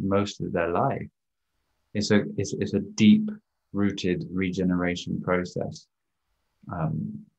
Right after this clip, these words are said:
so not only does one benefit within the psychological processes and the ability to see them, people benefit via, you know, s-, we had a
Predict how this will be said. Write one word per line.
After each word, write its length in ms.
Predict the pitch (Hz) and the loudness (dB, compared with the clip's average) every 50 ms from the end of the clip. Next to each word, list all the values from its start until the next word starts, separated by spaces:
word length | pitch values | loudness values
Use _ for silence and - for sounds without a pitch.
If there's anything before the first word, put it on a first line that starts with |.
| _ _ - | _ _ -14
so 160 | - - 98 | -8 -4 0
not 220 | 95 92 87 87 90 | 2 2 2 2 0
only 180 | 95 92 95 | 0 0 0
does 280 | 90 87 90 87 85 - | 0 -2 -2 -4 -4 -4
one 200 | 92 87 85 80 | -4 -4 -2 -2
benefit 500 | 92 87 90 87 - - - 87 - - | -2 -2 -2 -4 -6 -6 -6 -4 -4 -2
within 320 | 90 92 87 85 82 85 | -2 -4 -4 -4 -4 -4
the 80 | 85 82 | -6 -6
psychological 720 | 82 - 95 95 92 - 92 92 92 92 92 - - - 92 | -6 -4 -4 -4 -4 -6 -4 -4 -4 -2 -4 -6 -8 -8 -6
processes 1000 | 92 92 90 87 87 85 - 90 87 85 82 - - 80 80 82 - - - - | -4 -2 -2 -2 -2 -4 -4 -4 -4 -6 -6 -10 -10 -10 -10 -10 -10 -12 -14 -10
and 160 | - 85 85 | -8 -6 -4
the 120 | 87 85 82 | -4 -2 -2
ability 500 | 80 78 90 87 87 87 87 - 90 90 | -2 0 0 0 0 -2 -4 -4 -8 -8
to 140 | - - - | -8 -8 -8
see 300 | 98 - - 104 107 107 | -8 -4 0 2 2 2
them, 340 | 104 87 85 82 82 - - - _ _ _ _ _ _ _ _ _ _ _ _ _ - | 2 0 -2 -4 -6 -8 -8 -12 _ _ _ _ _ _ _ _ _ _ _ _ _ -6
people 260 | 101 98 - 95 87 | -4 -2 -2 -2 -2
benefit 560 | 80 90 90 90 90 87 - - 98 92 - | 0 2 2 2 0 0 0 2 4 6 8
via, 520 | - 117 92 90 90 90 87 87 85 87 90 - - - - - - - - - - - - - - - - - - - - - - - - - - _ | 10 10 10 8 6 4 4 2 2 2 0 0 0 0 0 -2 -2 -4 -4 -4 0 4 6 8 8 8 6 4 4 4 4 4 4 0 -10 -12 -10 _
you 80 | - 101 | 0 0
know, 160 | 90 85 82 - - - - - | 2 4 2 2 2 0 -4 -6
s-, 280 | - - - - - - - - _ _ _ - - | -8 -8 -8 -8 -8 -10 -16 -20 _ _ _ -10 -4
we 80 | - 87 | -2 0
had 200 | 92 95 92 92 | 0 0 2 2
a 180 | 92 87 87 | 2 2 0